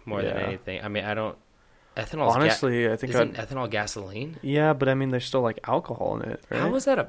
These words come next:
Speaker 1: how is that surgery? This guy's like, "Th-, this is
Speaker 2: Yeah.
Speaker 1: surgery."
Speaker 2: I think I'd rather drink gasoline than have it injected into my gut.
Speaker 1: And I don't get the whole, like, this guy has some,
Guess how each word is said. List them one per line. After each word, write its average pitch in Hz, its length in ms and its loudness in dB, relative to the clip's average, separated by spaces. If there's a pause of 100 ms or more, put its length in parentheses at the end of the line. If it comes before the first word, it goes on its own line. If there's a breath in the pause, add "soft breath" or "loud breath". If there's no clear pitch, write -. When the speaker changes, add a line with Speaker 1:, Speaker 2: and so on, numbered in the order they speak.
Speaker 1:
how 220 260 2
is 294 100 4
that 269 140 6
surgery? 156 760 2
This 139 140 0
guy's 165 220 4
like, 113 100 2
"Th-, 107 180 0
this 135 160 -2
is 151 160 4
Speaker 2:
Yeah. - 120 2
Speaker 1:
surgery." 104 720 2
Speaker 2:
I 135 60 2
think 147 180 2
I'd 160 100 4
rather 170 240 4
drink 120 480 -2
gasoline 107 440 0
than 107 120 -2
have 101 200 -2
it - 100 -4
injected 104 580 -4
into 87 220 -8
my - 100 -6
gut. - 340 -4 (920 loud breath)
Speaker 1:
And 139 140 0
I 151 60 2
don't 180 140 -2
get 175 180 0
the 156 80 2
whole, 139 320 0
like, 110 300 -4
this 143 140 -4
guy 143 360 0
has 98 360 -4
some, 92 680 -6